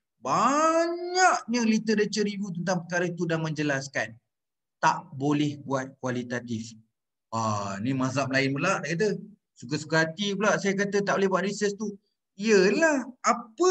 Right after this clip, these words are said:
yang you nak study tu dekat luar sana dah orang cover dah. Dalam literature review ataupun dalam kualitatif, dia punya keyword yang mahal sekali, kata kerja dia nak explore. Buat apa nak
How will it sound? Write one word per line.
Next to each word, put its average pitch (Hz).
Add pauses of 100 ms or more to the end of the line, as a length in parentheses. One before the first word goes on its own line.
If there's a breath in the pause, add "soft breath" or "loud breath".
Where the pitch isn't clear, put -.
(120)
yang 226
you 180
nak 156
study 147
tu 127
dekat 202
luar 226
sana 165
dah 220
orang 262
cover 294
dah. 330 (960 loud breath)
Dalam 240
literature 220
review 165
ataupun 202
dalam 254
kualitatif, 160
dia 160
punya 202
keyword 220
yang 180
mahal 190
sekali, 165
kata -
kerja 170
dia 214
nak 185 (400 soft breath)
explore. 214 (320)
Buat 247
apa 302
nak 160